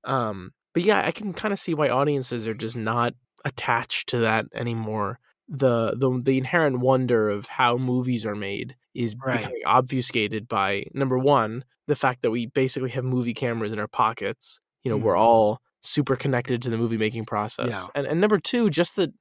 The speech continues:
Speaker 1: I don't know, people don't care. Like,
Speaker 2: Yeah.
Speaker 1: all the Marvel movie stuff is done behind closed doors.
Speaker 2: Right.
Speaker 1: Um,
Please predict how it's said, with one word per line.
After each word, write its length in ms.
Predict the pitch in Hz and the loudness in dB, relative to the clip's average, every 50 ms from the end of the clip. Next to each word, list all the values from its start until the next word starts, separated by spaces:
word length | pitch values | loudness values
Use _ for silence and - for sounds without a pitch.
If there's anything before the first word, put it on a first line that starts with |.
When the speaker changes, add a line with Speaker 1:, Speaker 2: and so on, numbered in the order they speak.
| _ _ - | _ _ 0
Speaker 1:
I 80 | 240 | 0
don't 120 | 240 156 117 | 2 2 2
know, 120 | 117 123 | 2 0
people 200 | - 202 196 214 | 0 0 -2 0
don't 160 | 220 196 151 | -2 -2 -4
care. 440 | - - 139 143 160 139 107 - - _ _ _ - | -6 -6 -4 -2 -2 -2 -2 -4 -8 _ _ _ -6
Like, 80 | - 190 | 0 2
Speaker 2:
Yeah. 60 | 180 | 4
Speaker 1:
all 60 | 190 | 4
the 120 | 202 202 180 | 4 4 4
Marvel 260 | 165 165 180 185 185 | 4 4 4 4 2
movie 300 | 170 156 160 151 156 151 | 2 2 2 2 0 -2
stuff 340 | - - - 160 151 - - - | -2 -2 -2 -4 -4 -4 -14 -8
is 220 | - 160 151 139 127 | -4 -4 -2 -2 -2
done 340 | 127 - 139 143 143 147 143 | 0 0 2 2 2 2 2
behind 320 | 143 135 151 143 139 143 | 2 2 2 2 0 0
closed 280 | - - 139 135 127 117 | 0 2 2 2 2 0
doors. 420 | 123 120 110 85 - - - - _ _ - - | 0 0 0 -2 -6 -10 -14 -20 _ _ -10 -4
Speaker 2:
Right. 320 | 160 160 156 143 123 117 | 0 2 2 2 2 0
Speaker 1:
Um, 480 | - 104 101 104 101 101 101 - - | -2 -2 -2 -2 -4 -6 -8 -12 -16